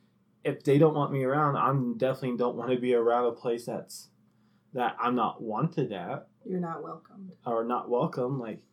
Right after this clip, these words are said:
Speaker 1: because when you're meeting with family, when you're spending time with other family members,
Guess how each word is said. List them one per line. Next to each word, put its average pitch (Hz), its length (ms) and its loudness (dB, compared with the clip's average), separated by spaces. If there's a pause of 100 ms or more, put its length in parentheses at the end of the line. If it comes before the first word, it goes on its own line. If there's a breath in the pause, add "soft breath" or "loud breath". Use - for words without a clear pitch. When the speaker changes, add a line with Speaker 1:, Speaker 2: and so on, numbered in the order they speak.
(160)
Speaker 1:
because 143 300 4
when 131 300 0
you're 135 240 0
meeting 131 360 0
with 123 160 -2
family, 123 360 0
when 117 120 -4
you're 120 280 2
spending 120 360 -6
time 123 260 -6
with 117 120 -8
other 113 220 0
family 131 360 -4
members, 113 580 -6